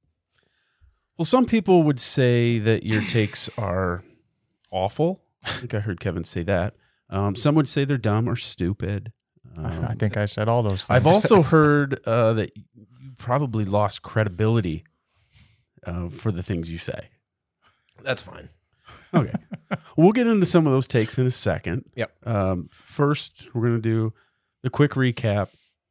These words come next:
Speaker 1: of the P G A Championship that we had, um, because we need a little backstory into some of these takes, and I think this will fill in some of the gaps.
Speaker 3: That works.
Speaker 1: <laughs> So,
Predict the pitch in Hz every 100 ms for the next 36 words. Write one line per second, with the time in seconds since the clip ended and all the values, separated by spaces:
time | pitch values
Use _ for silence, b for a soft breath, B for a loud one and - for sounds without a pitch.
0 | _ _ 107 95 104 98 107 113 101 98
1 | - 95 107 92 - 95 - 82 98 107
2 | 90 107 107 - _ _ _ _ _ 101
3 | 101 98 98 95 95 127 123 127 165 180
4 | 165 143 95 107 117 - - 131 123 123
5 | 104 127 - 139 170 160 160 160 - 147
6 | 160 - - 113 113 - 127 113 _ _
7 | - 123 120 131 - - 117 117 107 -
8 | 110 98 92 98 107 135 - - - _
9 | _ _ _ _ _ - B B B 101
10 | 90 92 95 - 143 - 131 139 110 107